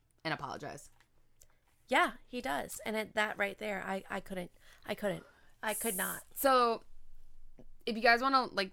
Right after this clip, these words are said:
Speaker 1: learn a lot more, too, and get the more detailed stuff, there's the H B O series called, um, Mind of a Murderer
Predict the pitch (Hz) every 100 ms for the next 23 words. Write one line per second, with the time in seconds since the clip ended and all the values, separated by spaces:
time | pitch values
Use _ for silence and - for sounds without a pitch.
0 | - 175 180 165 160 156 160 147 147 151
1 | - 147 143 - - - - 165 151 147
2 | 156 - - - - 156 175 165 156 143
3 | 147 160 143 - 147 - - - - -
4 | _ _ - 175 170 165 165 165 - 170
5 | 165 - 170 160 160 147 147 143 - -
6 | - 147 143 143 - 147 139 135 139 143
7 | - - - - - - - - - -
8 | - - - - - _ _ _ _ _
9 | _ _ _ _ _ _ _ _ 165 165
10 | 151 151 156 143 143 147 160 165